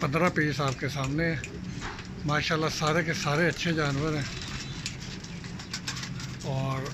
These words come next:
आपको काम भी देने वाले हैं, क्योंकि डब वाले हर बंदों के पास मुख्तलिफ किस्म के हैं, इसलिए इसके ऊपर बहस बराए बहस मैं बिल्कुल नहीं करूँगा।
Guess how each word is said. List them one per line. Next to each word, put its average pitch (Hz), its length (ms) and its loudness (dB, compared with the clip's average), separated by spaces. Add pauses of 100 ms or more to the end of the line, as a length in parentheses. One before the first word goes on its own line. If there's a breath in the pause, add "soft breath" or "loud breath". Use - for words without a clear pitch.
आपको 139 280 -2 (120)
काम 151 320 4
भी 160 100 4
देने 135 260 2
वाले 123 240 -2
हैं, 120 160 -2 (2500)
क्योंकि 180 240 4
डब 170 240 6
वाले 185 240 8
हर 165 220 8
बंदों 175 260 2
के 180 140 0
पास 165 260 2
मुख्तलिफ 160 340 2
किस्म 180 280 2
के 180 140 2
हैं, 151 200 4 (1300)
इसलिए 156 440 4 (300)
इसके 180 220 0
ऊपर 156 220 4
बहस 160 320 4
बराए 151 240 4
बहस 147 340 4
मैं 156 160 2
बिल्कुल 139 320 2
नहीं 175 120 4
करूँगा। 156 400 2